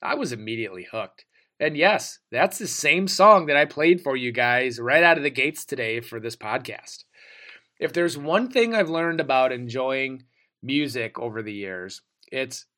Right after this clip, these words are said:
heavy metal guitar solos being traded off between two lead guitarists are probably my favorite. This is exactly what Judas Priest is built off of. The way Glenn Tipton and K K Downing can go toe-to-toe with each other, it's just so fun to listen to.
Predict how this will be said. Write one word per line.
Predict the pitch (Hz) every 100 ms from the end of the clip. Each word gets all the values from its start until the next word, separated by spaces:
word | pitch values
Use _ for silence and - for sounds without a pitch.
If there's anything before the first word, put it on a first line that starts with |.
| _
heavy | - 143 170 233
metal | 202 196 190
guitar | 180 180 139 139
solos | 131 143 127 127 131 120
being | 127 131 156
traded | 156 143 139
off | 127 123 120
between | 127 120 123 120 104 98
two | - 143 190
lead | 214 202 175
guitarists | 185 151 143 131 127 139 - - _ _ -
are | 113
probably | - 120 123
my | 110 104
favorite. | 104 101 87 - _ - - - - _
This | 165 202
is | 254 226
exactly | 156 170 185 196
what | 151 127
Judas | 147 156
Priest | - 156 -
is | 127
built | 123 156 160
off | 95 -
of. | - - _ _ _ -
The | 135
way | 147 151
Glenn | 135 143 180
Tipton | 180 185 - 175
and | 147 123
K | 143 147
K | 156
Downing | 139 131 139 165
can | 156 143
go | 135 131
toe-to-toe | 123 147 160 160 147 147
with | 170
each | 180 180
other, | 185 185 208 196 - - -
it's | 156
just | 190 185
so | 196 190
fun | 165 180
to | 160
listen | 147 170 247
to. | 160 101